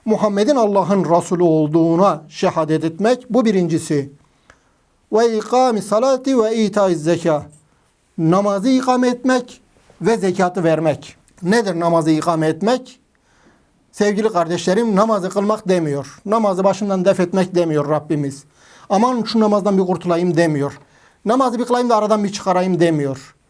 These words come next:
İfade çok önemli. "Yukimuna salah." Namazı ikame ederler. Namazdan ne zaman bahsedilse ikame kelimesi kullanılır. Burası çok önemlidir. İkame kelimesi bazı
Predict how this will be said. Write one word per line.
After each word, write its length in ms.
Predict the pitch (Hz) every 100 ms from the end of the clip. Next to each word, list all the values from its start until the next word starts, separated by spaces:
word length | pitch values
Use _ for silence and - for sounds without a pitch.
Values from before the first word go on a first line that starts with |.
| _
İfade 560 | 247 262 247 220 220 233
çok 220 | - 220 185
önemli. 540 | 165 151 143 143 135 _ _ _ -
"Yukimuna 960 | 165 208 247 262 233 220 240 269 277
salah." 420 | 269 247 240 196 - -
Namazı 440 | 196 202 277 247 233
ikame 420 | 240 226 202 196
ederler. 480 | 180 170 160 151 143 - _ _ _ -
Namazdan 560 | 202 254 233 190 180
ne 100 | 185 240
zaman 280 | 190 165
bahsedilse 760 | 160 160 175 151 156 160 240 247 - _ _
ikame 520 | 220 - 190 180 208
kelimesi 420 | 196 156 147 151 165
kullanılır. 600 | 185 214 214 220 226 - _ _ - _
Burası 400 | 185 240 185 151
çok 200 | 208 190
önemlidir. 680 | 147 143 135 131 139 - _ _ _ _
İkame 520 | 247 226 247 254 196
kelimesi 760 | 185 233 214 185 175 214 254 262 - _ _ _ _ _ 160 143 139 143
bazı 560 | 240 254 208 180 160